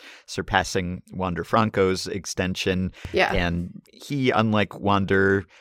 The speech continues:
Speaker 1: has a full year of service time, or is just about to, 'cause he came up on opening day this year. So
Speaker 2: Right.
Speaker 1: I guess maybe he's more of, like, a one to two service time year player. But even for that, it's a record deal. So it's a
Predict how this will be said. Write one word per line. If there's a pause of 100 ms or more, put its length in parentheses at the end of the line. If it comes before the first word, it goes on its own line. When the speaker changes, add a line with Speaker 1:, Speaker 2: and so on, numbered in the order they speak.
(120)
Speaker 1:
has
a
full
year
of
service
time,
or
is
just
about
to,
'cause
he
came
up
on
opening
day
this
year.
So
Speaker 2:
Right. (180)
Speaker 1:
I
guess
maybe
he's
more
of,
like,
a
one
to
two (180)
service
time
year
player.
But
even
for
that,
it's
a (100)
record
deal.
So (540)
it's
a